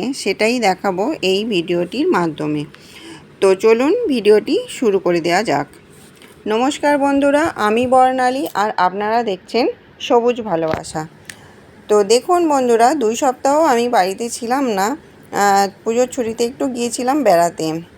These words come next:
তো গাছগুলো কিন্তু আমার খুব সুন্দর রয়েছে, যেহেতু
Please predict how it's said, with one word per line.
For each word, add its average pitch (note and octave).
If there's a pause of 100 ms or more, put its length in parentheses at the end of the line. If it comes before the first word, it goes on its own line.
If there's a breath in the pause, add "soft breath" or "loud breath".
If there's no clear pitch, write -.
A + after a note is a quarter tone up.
(800 loud breath)
তো G#3+
গাছগুলো B3+ (100)
কিন্তু A#3+
আমার A3+
খুব C#4+
সুন্দর A3
রয়েছে, F3+
যেহেতু C4